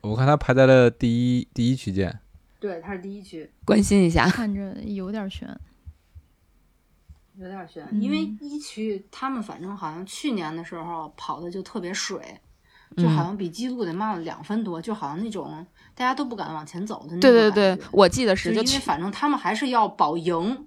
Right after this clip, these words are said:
Speaker 2: 不是要保破纪录。你奔着赢的话，可能就前面都玩战术，然后到最后一冲什么那种，那感觉。反正去年一区很水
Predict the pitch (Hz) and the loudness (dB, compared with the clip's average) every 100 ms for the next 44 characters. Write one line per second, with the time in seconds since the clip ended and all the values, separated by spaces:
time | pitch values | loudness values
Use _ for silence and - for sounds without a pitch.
0 | _ 202 226 254 240 214 139 123 - 202 | _ -4 -4 -2 -2 0 -2 -6 -4 -4
1 | 214 247 254 - _ _ _ - - 202 | -4 -6 -8 -10 _ _ _ -20 -10 -4
2 | 330 285 220 180 220 285 247 208 160 196 | 0 0 0 -2 -2 -2 -2 -4 -8 -8
3 | 220 180 180 226 233 214 220 254 185 170 | -8 -6 -4 -4 -4 -4 -4 -4 -6 -12
4 | 151 165 165 208 208 190 190 185 180 - | -16 -8 -8 -6 -6 -6 -8 -8 -8 -10
5 | 190 185 170 151 151 156 151 151 - 170 | -12 -10 -10 -10 -12 -14 -18 -18 -18 -14
6 | 185 175 160 - 139 - - 143 165 190 | -12 -12 -16 -20 -20 -20 -18 -14 -12 -12
7 | - 180 151 165 180 190 180 - 175 - | -10 -8 -8 -12 -14 -14 -14 -12 -14 -12
8 | 160 - | -14 -16